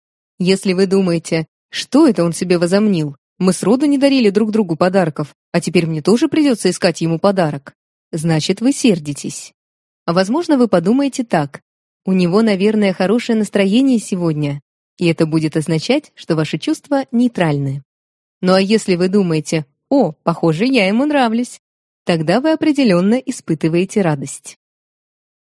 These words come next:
Будьте реалистами. В последнее время стало популярным позитивное мышление.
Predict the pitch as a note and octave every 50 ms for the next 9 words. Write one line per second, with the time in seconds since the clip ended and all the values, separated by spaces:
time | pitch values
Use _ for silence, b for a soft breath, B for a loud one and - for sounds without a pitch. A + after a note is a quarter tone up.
0 | _ _ _ - D#3+ D3+ A3 D4+ - - - C4+ A#3 A3+ G#3+ G3 F3+ D#3+ D3 -
1 | - - D3+ D3 C#3+ C#3 C#3+ C#3 _ _ _ _ _ _ _ _ _ _ _ _
2 | _ _ _ _ F#3 F3+ - G#3+ G#3 G#3+ G#3 G#3 G3+ G3 F#3+ G#3 B3+ D4 C4+ G#3
3 | D#3 D3 - - F#3+ G#3 A3+ A#3 A#3 A#3 - A#3+ A#3 B3+ D4 D4+ C#4+ C#4 C#4 B3+
4 | - - A3 G3+ G#3+ G3+ - B3+ C#4+ D4 C#4 C4+ C4 B3 A#3+ - - G#3+ G3 F3
5 | D3+ C#3+ C#3 C#3 C3+ C3+ C#3